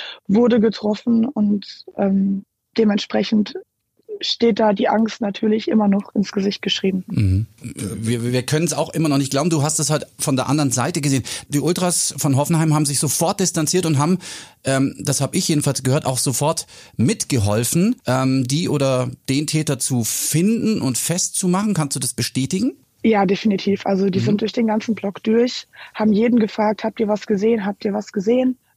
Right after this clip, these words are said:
Speaker 1: Ähm, die sind an allen Seiten vom Gästeblock hoch und haben dort auch nachgefragt. Sie haben sich sofort distanziert. Ähm, dann auch, dann nach dem Spiel ja auch noch öffentlich. Ja, also ich kann das nur zu hundert Prozent bestätigen und ich
Speaker 2: Mhm.
Speaker 1: traue es auch keinem von diesen Jungs,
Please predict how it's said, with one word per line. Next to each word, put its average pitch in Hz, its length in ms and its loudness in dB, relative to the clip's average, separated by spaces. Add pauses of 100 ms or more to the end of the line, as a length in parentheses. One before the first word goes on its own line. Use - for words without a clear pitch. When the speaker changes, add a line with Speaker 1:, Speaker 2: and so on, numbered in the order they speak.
Speaker 1:
Ähm, 202 140 4
die 208 100 4
sind 214 480 0 (360)
an 214 140 2
allen 233 300 2
Seiten 247 500 0
vom 226 340 -2 (140)
Gästeblock 220 640 -2
hoch 233 260 2 (120)
und 202 180 0
haben 220 320 -2 (180)
dort 220 300 2
auch 233 280 2
nachgefragt. 220 760 -2
Sie 208 100 0
haben 208 140 2
sich 202 120 0
sofort - 480 -4
distanziert. 226 680 0 (720)
Ähm, 208 420 2 (140)
dann 220 160 2
auch, 208 200 0 (380)
dann 220 240 2
nach 214 180 2
dem 214 120 0
Spiel 214 260 2
ja 220 160 2
auch 220 140 -2
noch 220 180 2
öffentlich. 233 680 0 (380)
Ja, 202 220 6
also 202 300 0
ich 220 140 -4
kann 220 160 -2
das 226 160 -4
nur 220 120 -2
zu 208 120 -2
hundert 214 180 0
Prozent 208 300 -2
bestätigen 208 500 0
und 214 180 -2
ich 202 160 -2
Speaker 2:
Mhm. - 40 -10
Speaker 1:
traue 208 320 2
es - 200 -12
auch 208 200 -2
keinem 233 340 0
von 214 180 -2
diesen 214 280 2
Jungs, 220 400 0